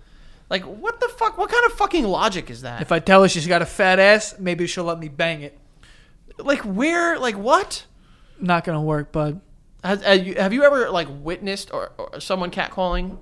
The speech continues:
Speaker 2: I'm trying to think if I ever catcalled anyone.
Speaker 1: I don't think I've catcalled either.
Speaker 2: <sighs> I really wish I had.
Speaker 1: You know what I do remember we used to do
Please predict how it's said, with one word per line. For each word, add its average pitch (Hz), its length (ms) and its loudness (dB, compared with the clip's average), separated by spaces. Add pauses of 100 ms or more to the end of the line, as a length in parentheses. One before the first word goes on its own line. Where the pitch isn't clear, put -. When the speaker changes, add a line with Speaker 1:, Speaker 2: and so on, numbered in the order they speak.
(160)
Speaker 2:
I'm 180 80 -6
trying 262 180 -6
to 262 40 -16
think 214 140 -6
if 170 100 -6
I 147 160 -6
ever 143 160 -8
catcalled 139 720 -16
anyone. 143 180 -14
Speaker 1:
I - 20 -6
don't 311 120 -4
think 311 140 -8
I've 247 140 8
catcalled 190 460 -2
either. 160 400 -4 (260)
Speaker 2:
<sighs> - 280 -20
I - 40 -14
really 175 240 -6
wish 160 200 -10
I 135 60 -8
had. 127 240 -6
Speaker 1:
You 185 60 2
know 220 80 6
what 240 100 6
I 180 60 4
do 185 300 2
remember 160 340 2
we 147 120 -2
used 135 220 -4
to 143 60 -8
do 127 340 -8